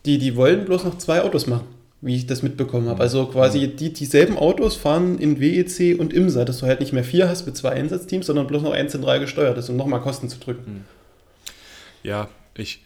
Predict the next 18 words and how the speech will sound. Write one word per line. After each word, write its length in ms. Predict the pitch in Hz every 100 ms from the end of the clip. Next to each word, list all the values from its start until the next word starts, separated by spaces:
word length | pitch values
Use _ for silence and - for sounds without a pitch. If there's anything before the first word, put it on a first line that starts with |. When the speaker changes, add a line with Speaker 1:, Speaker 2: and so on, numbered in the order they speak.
| -
Speaker 2:
ähm, 640 | 117 110 110 107 107 107 - - - - - _ _
also 300 | 117 113 107 - - - - -
mein, 340 | 120 113 139 143 - - - - - - - - - - - - - -
mein, 300 | 110 120 120 - - - -
auch 160 | 131
jetzt 300 | 160 160 - - 139 87
meine 200 | 110 117
persönliche 440 | 113 117 123 143 135
Meinung 280 | 127 131 139
dazu 280 | 135 -
ist, 180 | 123 120
auch 180 | 113 120
wenn 80 | 143
jetzt 200 | 127 131
mit, 200 | 127 110
mit 380 | 120 117 - 117
mein 240 | 113 113
Mo-, 140 | 120